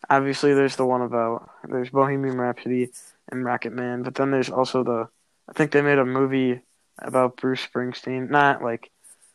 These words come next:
his story, but it's kinda like a Yesterday kind of concept.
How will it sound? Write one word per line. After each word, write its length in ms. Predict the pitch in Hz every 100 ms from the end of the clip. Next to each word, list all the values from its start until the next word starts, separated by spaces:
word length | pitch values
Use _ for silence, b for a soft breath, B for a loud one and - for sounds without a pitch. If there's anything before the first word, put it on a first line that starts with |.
| b b _
his 160 | 127
story, 320 | - - 120 120
but 220 | 123 120
it's 100 | 120
kinda 220 | - 123
like 180 | 120 117
a 60 | 120
Yesterday 520 | 117 - 120 120 120
kind 220 | - 123
of 140 | 117
concept. 640 | - 117 113 - 120 -